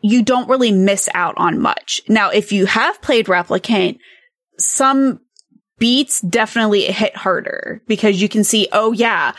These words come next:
I know exactly where this is from. I know exactly what this is referencing." And then that kind of floods you with all of the emotions of that game, which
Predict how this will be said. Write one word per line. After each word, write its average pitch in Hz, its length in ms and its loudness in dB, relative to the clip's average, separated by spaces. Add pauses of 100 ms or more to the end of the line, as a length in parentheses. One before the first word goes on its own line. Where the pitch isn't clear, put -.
(320)
I 214 160 0
know 269 160 2
exactly 208 560 0
where 180 220 2
this 185 280 -2
is 170 160 -2
from. 185 340 -2
I 190 140 0
know 240 140 2
exactly 202 680 0
what 185 200 2
this 175 180 0
is 170 160 -2
referencing." 185 800 -2
And 202 160 0
then 208 140 2
that 196 160 0
kind 208 200 -2
of 190 80 -2
floods 208 300 0
you 202 120 2
with 214 200 0
all 220 180 2
of 214 120 2
the 233 100 4
emotions 214 480 0
of 175 180 -2
that 196 280 -4
game, 165 280 -4
which 185 300 0